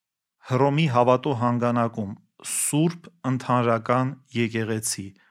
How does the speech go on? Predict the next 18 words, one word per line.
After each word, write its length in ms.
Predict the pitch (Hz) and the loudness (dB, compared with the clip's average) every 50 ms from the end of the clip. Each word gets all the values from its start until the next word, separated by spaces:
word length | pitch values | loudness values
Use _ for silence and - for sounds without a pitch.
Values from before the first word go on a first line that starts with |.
| _ _ | _ _
«սուրբերի 600 | - - - 135 123 113 123 - 123 113 117 127 127 | -10 -6 -4 -4 -4 -4 -4 -4 -4 -4 -2 -4 -4
հաղորդություն» 800 | - - 110 110 104 107 107 - - 117 110 - - 135 135 143 156 - _ | -2 -2 -2 -2 -2 -4 -8 -8 -10 -12 -10 -8 -6 -4 -4 -4 -6 -8 _
և 240 | 127 120 120 104 107 | -2 0 0 0 -2
այլն։ 340 | 101 98 95 101 110 - 113 - _ _ _ _ _ _ - - - - - - - - | -4 -6 -8 -12 -14 -16 -18 -18 _ _ _ _ _ _ -20 -20 -20 -20 -20 -20 -20 -20
Հին 300 | _ - - 151 175 190 175 | _ -2 2 2 4 4 2
քրիստոնեական 920 | 175 - 127 135 131 - - 139 131 131 135 131 127 123 - 151 147 135 | 0 -2 -2 -2 -2 -2 -2 0 0 2 4 4 2 2 2 0 0 0
գրականության 840 | 117 120 120 120 107 123 117 117 120 120 110 - - 123 120 120 117 | 0 0 0 0 0 0 0 0 0 -2 -4 -4 -4 -2 -2 0 0
մեջ 260 | 131 160 175 170 170 - - - _ _ _ - - - _ - | 0 0 0 0 -2 -6 -8 -12 _ _ _ -20 -20 -20 _ -2
այս 220 | 120 127 127 113 110 | 2 2 2 2 0
եզրը 420 | 120 120 131 147 156 147 127 117 113 | -2 0 2 2 2 2 0 0 0
մի 160 | 117 131 139 | 0 -2 -2
քանի 320 | - - 139 127 123 123 117 | -2 -4 -2 -2 0 0 0
անգամ 380 | 113 113 113 - - 139 143 | -2 -2 -4 -4 -4 -4 -4
հանդիպում 600 | 135 107 113 117 117 110 117 113 - 127 127 131 | -4 -2 -2 -2 -2 -2 -4 -4 -4 -4 -2 -2
է 100 | 135 135 143 143 - - - - - _ - | -2 -2 -4 -6 -10 -18 -20 -20 -20 _ -10
Սուրբ 400 | - - - 151 143 127 - - | -8 -2 0 0 0 0 -2 -6
Իգնատիոս 720 | - 139 117 - 117 123 123 127 127 - 123 127 123 123 - - | -6 -6 -4 -2 0 0 2 0 0 0 0 0 0 -2 -4 -4
Աստվածազգյացի 1160 | - 120 113 - - - 113 113 110 117 110 104 101 104 107 117 107 107 - - - 131 123 | -2 -2 -2 -2 -2 -2 -2 -2 0 -2 -2 -2 -4 -4 -2 -2 -2 -2 -2 -4 -4 -2 -4